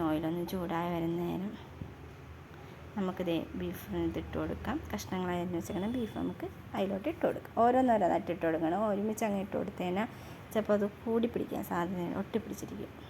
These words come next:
എന്ന് വെച്ചാൽ കോൺഫ്ലവറൊക്കെ നമ്മൾ ചേർത്തതല്ലേ. അങ്ങനെ ദേ നമ്മുടെ ബീഫ് ഫ്രൈ ആയിട്ടുണ്ട്. നമുക്കൊന്ന് തിരിച്ചിട്ട് കൊടുക്കാം. ഒരു സൈഡ് ശരിയായി നമുക്കൊന്ന് തിരിച്ചിട്ട് കൊടുക്കാം. ഇത് അതിനകത്ത് നമ്മൾ കറിവേപ്പില ഇട്ട് കൊടുക്കുന്നുണ്ട്, രണ്ട് പച്ചമുളക് ഇട്ട് കൊടുക്കുന്നുണ്ട്. ഇനി ഇച്ചിരി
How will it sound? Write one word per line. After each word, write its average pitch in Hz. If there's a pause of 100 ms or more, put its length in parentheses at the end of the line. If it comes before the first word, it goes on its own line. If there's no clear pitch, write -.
(160)
എന്ന് 220
വെച്ചാൽ 208
കോൺഫ്ലവറൊക്കെ 226
നമ്മൾ 190
ചേർത്തതല്ലേ. 233 (640)
അങ്ങനെ 233
ദേ 226
നമ്മുടെ 214 (100)
ബീഫ് 208
ഫ്രൈ 185 (140)
ആയിട്ടുണ്ട്. 190
നമുക്കൊന്ന് 202
തിരിച്ചിട്ട് 208
കൊടുക്കാം. -
ഒരു 214
സൈഡ് 185
ശരിയായി 175
നമുക്കൊന്ന് 226
തിരിച്ചിട്ട് -
കൊടുക്കാം. - (960)
ഇത് 226
അതിനകത്ത് 190
നമ്മൾ 185 (140)
കറിവേപ്പില 175
ഇട്ട് -
കൊടുക്കുന്നുണ്ട്, 175 (960)
രണ്ട് 180
പച്ചമുളക് 170
ഇട്ട് -
കൊടുക്കുന്നുണ്ട്. 170 (1000)
ഇനി 190 (320)
ഇച്ചിരി 220